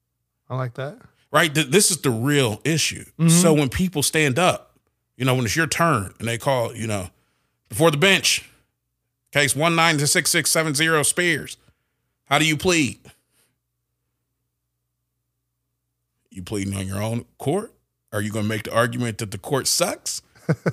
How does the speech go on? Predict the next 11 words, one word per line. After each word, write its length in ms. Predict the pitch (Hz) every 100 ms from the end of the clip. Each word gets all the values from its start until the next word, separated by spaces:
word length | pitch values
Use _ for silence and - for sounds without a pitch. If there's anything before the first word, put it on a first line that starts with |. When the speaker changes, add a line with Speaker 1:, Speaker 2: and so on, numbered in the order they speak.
| -
Speaker 2:
That 160 | 117
the 120 | 95 98
Speaker 1:
<laughs> 20 |
Speaker 2:
judge 340 | 120 139 147
is 120 | 156
not 220 | 160 165 -
fair? 400 | 196 208 262 269 - _ _ _ _ _ _ _ _ _
Or 180 | 131 135
are 20 |
you 100 | 160
gonna, 260 | 156 147